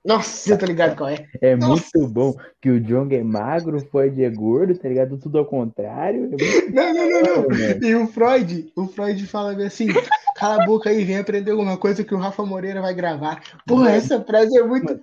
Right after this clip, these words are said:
Speaker 1: foda,
Speaker 2: esse
Speaker 1: mano.
Speaker 2: bagulho, mano, eu gosto muito desse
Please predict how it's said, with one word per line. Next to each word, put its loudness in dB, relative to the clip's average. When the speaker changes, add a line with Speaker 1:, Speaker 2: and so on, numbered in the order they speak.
Speaker 1:
foda, -6
Speaker 2:
esse -10
Speaker 1:
mano. -10
Speaker 2:
bagulho, 0
mano, 0
eu 2
gosto -4
muito 0
desse -2